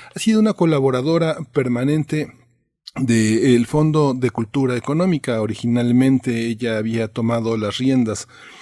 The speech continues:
de esta institución en España.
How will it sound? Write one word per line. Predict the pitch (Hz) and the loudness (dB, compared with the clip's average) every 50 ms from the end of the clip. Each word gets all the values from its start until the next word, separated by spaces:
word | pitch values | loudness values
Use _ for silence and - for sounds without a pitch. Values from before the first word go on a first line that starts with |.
| - - _ - | -20 -20 _ -6
de | 139 120 117 110 107 113 - - 135 | -2 0 0 0 0 -4 -4 -2 -2
esta | 120 104 - - - 123 117 113 110 107 107 104 104 | -2 -2 -4 -6 -6 -6 -4 -4 -4 -6 -6 -4 -4
institución | 117 113 110 - - 123 - 123 113 - - 165 156 151 | -4 -4 -4 -4 -6 -6 -6 -6 -6 -2 -2 0 0 2
en | 131 117 | 0 0
España. | 110 - - - 165 160 170 180 190 196 - | -2 -4 -4 -2 -2 0 0 0 0 -2 -4